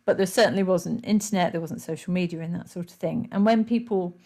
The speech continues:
buy a newspaper or choose something like that off a shelf, they're being intentional about what they want to consume.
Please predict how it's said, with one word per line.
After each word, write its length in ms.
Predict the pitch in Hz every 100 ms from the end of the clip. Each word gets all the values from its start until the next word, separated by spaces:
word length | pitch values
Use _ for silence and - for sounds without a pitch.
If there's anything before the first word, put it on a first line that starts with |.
| _ - _ _ _ _ _ -
buy 200 | 190 220
a 100 | 180
newspaper 760 | 151 156 - 139 170 180 185 - _
or 440 | - 165 165 165 - _ -
choose 400 | - 202 208 190
something 320 | 175 - 165
like 180 | 165 -
that 140 | 156
off 140 | - -
a 40 |
shelf, 460 | - 208 208 202 -
they're 100 | 202
being 200 | 220 196
intentional 600 | 180 - 208 202 180 165
about 260 | 160 160 165
what 160 | 160
they 100 | 160
want 220 | 160 - -
to 120 | _
consume. 580 | - 160 - 143 185